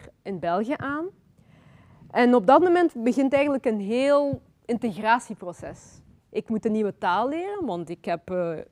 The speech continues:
in Congo heb ik, eh, Lingala geleerd. Dat is een van de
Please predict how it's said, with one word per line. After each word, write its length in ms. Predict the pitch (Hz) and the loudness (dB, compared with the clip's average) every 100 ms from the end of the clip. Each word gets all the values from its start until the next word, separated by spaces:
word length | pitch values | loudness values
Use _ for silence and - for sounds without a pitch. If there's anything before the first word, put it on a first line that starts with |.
| _ _ _ _ - - | _ _ _ _ -20 -12
in 280 | - 214 208 | -4 -4 -2
Congo 540 | 233 233 233 220 196 _ _ _ _ - | -2 0 2 0 0 _ _ _ _ -6
heb 200 | 196 196 | -2 0
ik, 240 | 196 - | 0 -2
eh, 240 | 196 180 180 | -4 -4 -4
Lingala 540 | 196 202 190 196 262 | -4 -2 0 2 2
geleerd. 480 | 294 294 311 403 - | 0 -4 -6 -8 -12
Dat 120 | 202 | -16
is 80 | - | -10
een 180 | - 214 | -6 -4
van 140 | 196 | -4
de 100 | 190 | -8